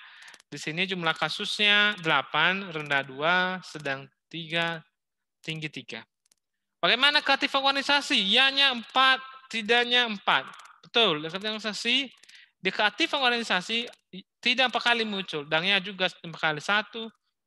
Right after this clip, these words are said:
dua, tiga, empat. Ya, empat kali. Satu, dua, tiga, empat. Begitulah yang lain. Kemampuan bahasa asing, ianya enam, tidaknya dua.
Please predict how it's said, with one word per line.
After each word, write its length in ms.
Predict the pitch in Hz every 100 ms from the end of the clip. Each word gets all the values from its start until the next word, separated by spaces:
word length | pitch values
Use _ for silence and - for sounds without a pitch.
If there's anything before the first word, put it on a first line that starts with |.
| _
dua, 480 | 180 202 208 208 208 185 _ _ _ _ _ _ _ _ _ _ _
tiga, 320 | 190 185 180
empat. 320 | 151 - 135 -
Ya, 320 | 165 202 214 202 185 170
empat 120 | 165
kali. 160 | 190 202
Satu, 320 | 175 165 202
dua, 400 | 185 175 180 180 - -
tiga, 400 | 165 165 165 170 - _ _ _ _ _ _ -
empat. 320 | 135 - 117 _ _ _ _ _ _ _ _ _ _ _ _ _ _ _
Begitulah 960 | 175 214 247 311 311 254 247 277 262 214 - - _ _ _ _ _ _ _ _ _ _ _ _ _ _ -
yang 240 | 190 202
lain. 240 | 202 160
Kemampuan 400 | - 175 165 175
bahasa 480 | 170 175 175 196 247
asing, 480 | 240 254 240 240 202
ianya 480 | 170 151 151 147 165
enam, 480 | 208 208 208 208 196
tidaknya 400 | - 156 156 165
dua. 400 | 170 196 208 202